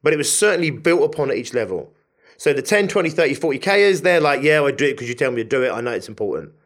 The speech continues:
Which is very different to someone sitting there saying, "Yeah, I know it's absolutely needed." Two, at the other end of the spectrum, saying sales is the thing that drives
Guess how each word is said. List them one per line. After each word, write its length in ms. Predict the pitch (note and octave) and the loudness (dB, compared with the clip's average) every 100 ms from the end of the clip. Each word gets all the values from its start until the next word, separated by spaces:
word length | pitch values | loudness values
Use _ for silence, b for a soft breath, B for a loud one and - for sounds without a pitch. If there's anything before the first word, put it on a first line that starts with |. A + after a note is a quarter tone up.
| b b b b | b b b b
Which 140 | C#3 | -6
is 80 | D#3+ | -6
very 240 | E3 B3 G3 | 2 2 4
different 420 | G3+ G#3 E3 C#3 | 2 2 2 0
to 80 | C#3 | -2
someone 300 | E3 C#3 C3 | 0 -2 0
sitting 240 | E3+ B2+ | -2 0
there 160 | B2+ B2 | -2 -2
saying, 560 | - B2+ B2 B2 A#2+ b b - | -2 0 0 0 -4 b b -2
"Yeah, 260 | D3 D3 | 0 0
I 120 | C3+ C#3 | -2 -2
know 200 | C#3 C3+ | 0 0
it's 140 | B2+ | -2
absolutely 480 | B2+ - A#2+ F2 A2 | -4 -4 -6 -6 -4
needed." 520 | C#3 B2+ G#2+ C#3 - b b b | -4 -2 -2 -2 -6 b b b
Two, 500 | - G#3+ D#3 C3+ G3+ B2+ | 0 2 4 2 -2 -4
at 140 | C3 | -2
the 120 | C#3 | 0
other 160 | E3 D3 | 2 2
end 100 | C#3 | 0
of 60 | |
the 60 | B2 | -2
spectrum, 400 | - G3 - B2+ | -2 -2 -2 -4
saying 240 | - C#3 | -2 -2
sales 400 | C3 - E3 E3 | 0 0 2 2
is 80 | D3 | 0
the 60 | C#3+ | -2
thing 220 | D3 C3+ | -2 -2
that 120 | C3 | -4
drives 500 | A2 A#2 A#2+ A2 - | -4 -2 -2 -2 -6